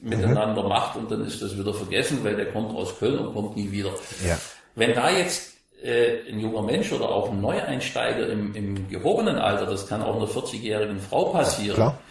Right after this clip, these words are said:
Speaker 1: ja.
Speaker 2: Äh, da passiert nämlich genau das, er löst unter Umständen, wenn er sein Handwerk versteht, äh,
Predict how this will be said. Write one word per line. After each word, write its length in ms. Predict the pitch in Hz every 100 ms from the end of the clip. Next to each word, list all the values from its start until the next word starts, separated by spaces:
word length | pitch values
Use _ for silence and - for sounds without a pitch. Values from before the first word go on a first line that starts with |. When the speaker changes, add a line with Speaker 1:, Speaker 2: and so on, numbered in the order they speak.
| -
Speaker 1:
ja. 220 | 98 107 170 - - - _ -
Speaker 2:
Äh, 500 | 110 113 117 113 117 - _ _ _
da 80 | -
passiert 420 | - 135 135 175
nämlich 300 | 165 151 139
genau 300 | 131 123 131
das, 540 | 131 147 151 - - -
er 380 | - 117 117 - -
löst 400 | 101 135 208 -
unter 220 | 107 -
Umständen, 640 | - 214 - 123 113 104 98
wenn 100 | 98
er 80 |
sein 280 | 95 98 98
Handwerk 440 | 101 117 98 92 95
versteht, 560 | - - - 151 - - _ _ _ _ _ _
äh, 480 | - 98 101 95 95